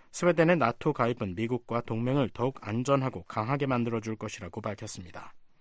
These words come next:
중립국 지위를 유지해온 스웨덴은 이천이십이 년 이월 러시아의 우크라이나 침공 이후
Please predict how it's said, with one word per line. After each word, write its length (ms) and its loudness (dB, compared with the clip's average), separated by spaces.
중립국 480 2
지위를 400 4
유지해온 420 2
스웨덴은 540 2
이천이십이 600 0
년 160 4
이월 400 0
러시아의 400 2
우크라이나 560 0
침공 420 0
이후 240 -2